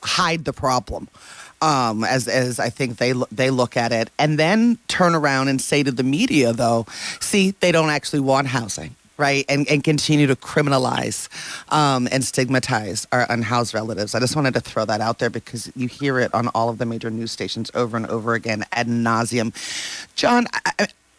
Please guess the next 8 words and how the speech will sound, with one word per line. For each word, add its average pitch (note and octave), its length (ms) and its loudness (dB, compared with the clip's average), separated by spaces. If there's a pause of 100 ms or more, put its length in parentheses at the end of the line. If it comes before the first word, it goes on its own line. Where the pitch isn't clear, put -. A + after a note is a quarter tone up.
(240)
walk C#4 400 0 (200)
us G3 240 2
through D#3+ 380 4
what D3 460 0
self-governance C3+ 1300 -2
of B2+ 160 0
a, A#2+ 100 2 (160)
uh, A#2+ 240 4